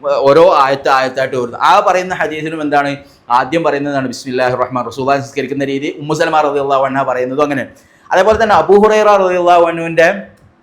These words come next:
ഒരു, ആ, അസർ കാണാം. അവര് പറയുന്നതായിട്ട് കാണാം. അവരൊരിക്കൽ വലിയൊരു, ആ, ഒരു, ഒരു, ആ, ടീമിന്, വലിയൊരു ആൾക്കാരുമായിട്ട് നിസ്കരിക്കാൻ നിൽക്കുകയാണ്. എന്നിട്ട് അവരെന്ത് ചെയ്തു? നിസ്കാരം തുടങ്ങി. അങ്ങനെ "ബിസ്മില്ലാഹിർ റഹ്മാനിർ റഹീം, അൽഹംദുലില്ലാഹി റബ്ബിൽ ആലമീൻ" അങ്ങനെ തന്നെ ഓതി.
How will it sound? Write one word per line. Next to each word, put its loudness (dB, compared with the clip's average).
ഒരു, -2
ആ, 4
അസർ -2
കാണാം. 0
അവര് 2
പറയുന്നതായിട്ട് 0
കാണാം. -6
അവരൊരിക്കൽ 2
വലിയൊരു, 0
ആ, 0
ഒരു, 2
ഒരു, -4
ആ, -2
ടീമിന്, -2
വലിയൊരു -2
ആൾക്കാരുമായിട്ട് 2
നിസ്കരിക്കാൻ -4
നിൽക്കുകയാണ്. -8
എന്നിട്ട് -4
അവരെന്ത് 4
ചെയ്തു? 0
നിസ്കാരം -2
തുടങ്ങി. -2
അങ്ങനെ -4
"ബിസ്മില്ലാഹിർ -4
റഹ്മാനിർ -4
റഹീം, -6
അൽഹംദുലില്ലാഹി -4
റബ്ബിൽ -6
ആലമീൻ" -4
അങ്ങനെ -2
തന്നെ 0
ഓതി. 2